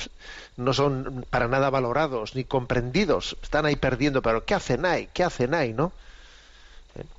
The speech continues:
recuerdo que en una, una ocasión, pues, una persona, ¿no? Pues me dice: "Yo, yo lo de los misioneros sí lo entiendo, ¿eh?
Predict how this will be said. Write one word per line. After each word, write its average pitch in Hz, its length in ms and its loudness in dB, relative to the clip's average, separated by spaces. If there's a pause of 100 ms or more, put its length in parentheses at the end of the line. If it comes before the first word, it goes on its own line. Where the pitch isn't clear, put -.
(140)
recuerdo 127 400 0
que 127 140 0
en 120 60 2
una, 120 240 0 (100)
una 131 240 0
ocasión, 127 540 0 (600)
pues, 117 180 -2
una 123 180 2
persona, 120 480 0
¿no? 120 260 0
Pues 110 160 -4
me 120 140 2
dice: 123 360 4
"Yo, 170 480 4 (840)
yo 147 160 4
lo 165 100 4
de 165 100 4
los 151 180 2
misioneros 156 640 2
sí 196 100 0
lo 156 100 4
entiendo, 120 600 0 (140)
¿eh? 147 320 -2